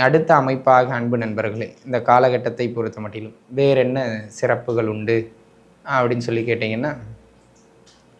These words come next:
நன்றாக புரிந்து கொள்ளுங்கள் அன்பர்களே. இந்த மாதம் பெருசா சிறப்புன்னு சொல்ற அளவுல எதுவுமே கிடையாது. தொழில் செய்கின்ற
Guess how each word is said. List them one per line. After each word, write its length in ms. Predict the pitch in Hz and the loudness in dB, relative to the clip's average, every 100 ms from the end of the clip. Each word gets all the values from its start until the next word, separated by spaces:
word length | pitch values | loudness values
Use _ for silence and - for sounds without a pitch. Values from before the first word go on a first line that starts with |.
| _ _ _ - | _ _ _ -2
நன்றாக 380 | 127 131 135 131 | 6 6 6 4
புரிந்து 240 | 117 117 117 | 0 0 2
கொள்ளுங்கள் 400 | 113 110 107 107 | 2 0 -2 -4
அன்பர்களே. 440 | 104 107 107 139 - - _ _ _ _ _ - | -6 -6 0 0 0 -8 _ _ _ _ _ -8
இந்த 80 | 117 113 | -2 2
மாதம் 320 | 117 143 143 - | 2 2 -4 -4
பெருசா 380 | 135 131 - 160 | -4 -2 0 0
சிறப்புன்னு 480 | - 139 - 143 139 | 0 -2 -2 -4 -4
சொல்ற 220 | 127 123 123 | -4 0 0
அளவுல 240 | 117 123 123 | 0 0 0
எதுவுமே 360 | 113 113 117 117 113 107 107 - - | -2 -4 -2 -2 -4 -8 -12 -18 -6
கிடையாது. 440 | 113 113 107 113 - _ _ _ _ _ | 0 2 2 -2 -10 _ _ _ _ _
தொழில் 400 | 160 156 185 214 - | 6 6 6 4 6
செய்கின்ற 420 | 170 160 160 | 4 6 4